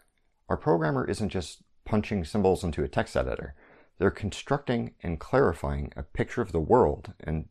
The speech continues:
the program's place in it. When we started, there was only a vague notion of what we needed to do and what stuff was important to do it. But as we progressed,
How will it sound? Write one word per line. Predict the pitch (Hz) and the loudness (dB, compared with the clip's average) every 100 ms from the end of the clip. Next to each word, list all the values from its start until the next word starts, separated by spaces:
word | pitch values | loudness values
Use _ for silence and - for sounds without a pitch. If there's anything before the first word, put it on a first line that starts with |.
| - | -8
the | |
program's | - - 101 82 78 | -4 0 2 2 0
place | - - 87 71 - | -4 -2 -2 -2 -4
in | 101 | -2
it. | 82 - - _ _ _ _ _ _ - | -2 -6 -20 _ _ _ _ _ _ 0
When | 104 | 0
we | 90 | 0
started, | - 156 151 69 - | 0 2 2 0 -4
there | 80 | -2
was | 82 | -2
only | - 151 139 | 0 0 -2
a | |
vague | 73 - 85 85 | -2 2 2 2
notion | 82 80 78 76 | 0 0 -2 -2
of | 73 - _ | -4 -10 _
what | 82 - | 0 0
we | 87 | -2
needed | 85 87 76 | -2 -2 -4
to | - | -6
do | 71 104 76 | 0 0 0
and | 69 69 - | -4 -6 -6
what | 78 - | -6 -6
stuff | - 67 | -6 -6
was | - 76 | -6 -6
important | - - 67 - | -2 -2 -2 -4
to | |
do | - 123 | 0 2
it. | 57 - - - - _ - | 0 -8 -20 -20 -20 _ -8
But | 69 - - | -8 -8 -4
as | 117 127 107 | -2 -2 -2
we | 101 | -2
progressed, | - - 135 - - - | -2 -2 0 -2 -6 -16